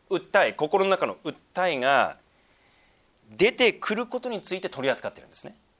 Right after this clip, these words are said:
憧れて期待していることがその通りにならない。また、自分でこうあるべきだという信念があって、で、それに基づいて動いているのがどうも空回りしている。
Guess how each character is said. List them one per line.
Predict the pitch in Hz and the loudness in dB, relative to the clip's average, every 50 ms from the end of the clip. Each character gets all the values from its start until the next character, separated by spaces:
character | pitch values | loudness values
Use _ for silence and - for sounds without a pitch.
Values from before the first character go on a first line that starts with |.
| _ _ _ _ _ _ _ _ _ _ _ _ _ _ _ _ _ _ _ _ _ _ _ - _ - - - - - _ _ _ _ | _ _ _ _ _ _ _ _ _ _ _ _ _ _ _ _ _ _ _ _ _ _ _ -20 _ -20 -20 -20 -20 -20 _ _ _ _
憧 | - 165 202 202 247 277 269 262 269 269 | 4 4 4 6 4 4 6 6 6 6
れ | 262 262 | 4 4
て | 262 254 247 | 2 0 0
期 | - - - | 0 0 2
待 | - 240 240 240 233 | 4 4 4 2 0
し | - | 0
て | - - 233 | 0 0 2
い | 226 | 2
る | 226 220 | 2 0
こ | 233 214 | 0 0
と | 220 | 4
が | 196 180 165 | 4 4 4
そ | - - 190 | 4 4 4
の | 214 226 | 4 4
通 | 220 - 233 233 233 208 | 4 2 2 4 4 4
り | 208 | 2
に | 170 127 | 0 2
な | 107 110 123 | 4 4 6
ら | 139 147 | 6 6
な | 143 117 85 | 4 2 2
い。 | 82 - _ _ _ _ _ - _ _ - - - | 0 -8 _ _ _ _ _ -20 _ _ -20 -20 0
ま | - 151 170 | 0 2 4
た、 | - 214 180 - - - - _ - | 6 4 4 2 -2 -8 -18 _ 0
自 | - 196 208 | 0 2 4
分 | 269 302 285 | 4 4 4
で | 277 247 | 2 2
こ | - - 269 277 254 | 2 4 4 4 4
う | - - | 2 2
あ | - 185 302 320 | 4 4 4 6
る | 349 339 320 | 4 4 4
べ | 254 226 | 2 2
き | - 190 | 4 4
だ | 180 165 | 4 4
と | 170 160 143 | 4 0 0
い | 139 143 120 | 0 0 0
う | 98 | 2
信 | - - - - 269 277 262 233 | 2 2 4 4 2 2 2 2
念 | 190 156 139 | 2 4 4
が | 127 117 | 4 4
あ | 113 | 4
っ | - - | 0 -2
て、 | _ 165 175 160 123 92 - - _ - - - - _ | _ 2 2 2 2 0 -4 -10 _ -20 -20 -20 -12 _
で、 | - - | -2 2
そ | - - | 4 4
れ | 262 269 | 4 4
に | 277 | 2
基 | 269 240 226 220 262 | 4 4 4 4 4
づ | 277 247 269 285 | 2 2 2 2
い | 277 254 | 2 2
て | - - 202 175 | 2 2 4 4
動 | 160 170 226 254 | 4 4 4 4
い | 247 240 | 4 4
て | - 190 | 2 2
い | |
る | 170 160 | 2 2
の | 151 | 4
が | 151 156 151 | 4 2 4
ど | - 220 277 294 285 | 4 4 4 4 4
う | 220 | 4
も | 185 185 185 | 4 2 2
空 | - - - 247 285 320 339 | 2 4 4 6 6 6 4
回 | 349 349 349 277 | 4 4 4 4
り | 170 135 | 2 0
し | - - | 0 -2
て | - 113 | -2 -6
い | |
る。 | 92 82 - | -8 -8 -12